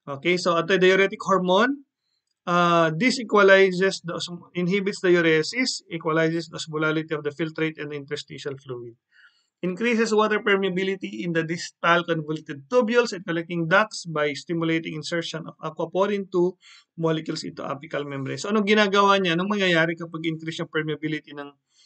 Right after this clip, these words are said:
ng tubig? Mas mabilis pumasok or mas mabilis ma-reabsorb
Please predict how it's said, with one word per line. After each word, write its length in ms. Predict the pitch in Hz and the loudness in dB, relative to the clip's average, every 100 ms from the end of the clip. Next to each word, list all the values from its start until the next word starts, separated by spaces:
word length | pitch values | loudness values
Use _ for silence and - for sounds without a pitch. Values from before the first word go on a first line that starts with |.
| _ - | _ -14
ng 80 | 151 185 | -10 -6
tubig? 320 | 175 156 147 | -2 -2 -4
Mas 240 | 147 - | -10 -6
mabilis 420 | 151 139 147 151 - - - - - _ _ | -6 -4 -4 -4 -6 -8 -10 -12 -14 _ _
pumasok 560 | - 156 165 165 185 190 - _ _ - | -4 2 4 4 4 0 -2 _ _ -4
or 40 | 165 | -2
mas 160 | 175 | -2
mabilis 400 | 180 165 170 190 180 | -2 2 2 2 0
ma-reabsorb 640 | 165 170 156 139 - 196 | -2 -2 -4 -4 2 4